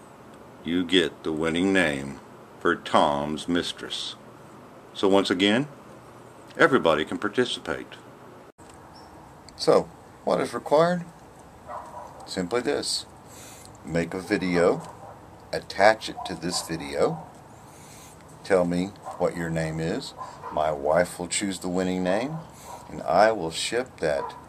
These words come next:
lovely Bjarne Viking Series Church Warden anywhere in the world. Please participate.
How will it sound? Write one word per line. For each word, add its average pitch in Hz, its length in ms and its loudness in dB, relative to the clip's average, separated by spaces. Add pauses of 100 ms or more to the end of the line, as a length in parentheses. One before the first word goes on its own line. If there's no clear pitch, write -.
(100)
lovely 85 640 0 (480)
Bjarne 98 800 0 (400)
Viking 87 560 0
Series 110 460 -2
Church - 340 -6
Warden 69 360 -8 (680)
anywhere 127 600 4
in 107 100 0
the 95 80 -4
world. 80 600 -4 (1400)
Please 90 600 -2 (260)
participate. - 720 -6